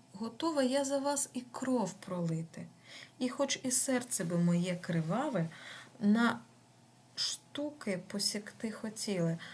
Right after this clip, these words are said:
воліла б я, ніж мала допустить, аби яку ви прикрість потерпіли».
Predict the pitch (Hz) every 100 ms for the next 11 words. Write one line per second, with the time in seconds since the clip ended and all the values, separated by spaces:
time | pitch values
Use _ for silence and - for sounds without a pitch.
0 | - 190 247 269 254 220 202 214 254 320
1 | 359 - - - 214 226 220 233 214 196
2 | 185 202 240 - - 175 160 - - -
3 | - 190 185 233 233 226 233 247 240 240
4 | 233 226 226 214 175 165 - - - -
5 | - - - - - - 170 170 170 -
6 | 160 156 156